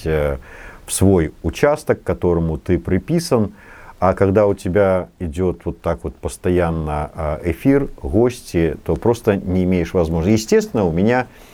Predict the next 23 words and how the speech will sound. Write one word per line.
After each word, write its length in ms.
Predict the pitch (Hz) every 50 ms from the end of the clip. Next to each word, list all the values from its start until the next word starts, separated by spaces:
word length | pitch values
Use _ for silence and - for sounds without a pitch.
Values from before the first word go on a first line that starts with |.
| - - - - -
а, 360 | 92 87 85 85 82 78 - -
есть 400 | - 80 78 104 120 113 - -
там 160 | - 87 82
с-, 140 | - - -
какие-то 460 | - 80 78 - - 98 87 - - -
свои, 380 | - - 85 85 92 92 85 85 - - -
а, 480 | 85 80 76 76 76 73 73 73 69 - - - - - - - - - -
представления, 1000 | - - 104 - - - 107 95 92 92 92 90 90 85 80 78 76 73 73 71
свои 320 | - - - 87 90 104
симпатии, 1040 | 98 - - 92 90 85 - 95 92 90 85 - - - 80 80 76 76 76 73 -
э, 600 | - 76 76 73 73 73 71 71 71 69 69 67 65 - - 57 - - - - - - - - - - - - - - - - - - - - - - - - -
которые 420 | - 82 - 87 80 80 82 80
я 100 | 82 80
стараюсь 720 | - - - 90 85 85 82 80 80 76 - - - - - -
не 300 | 80 80 90 101 107 104
выносить, 720 | 85 90 90 85 85 82 - - - 82 73 - - - -
э, 340 | 76 71 71 71 69 67 65
скажем, 320 | - - 67 65 67 65
там, 220 | - 73 67 69
в 160 | 67 67 85 87
эфир, 320 | - - - 135 139 139
и 60 | 104
поэтому 560 | - - 80 76 71 69 - 78 73 73 67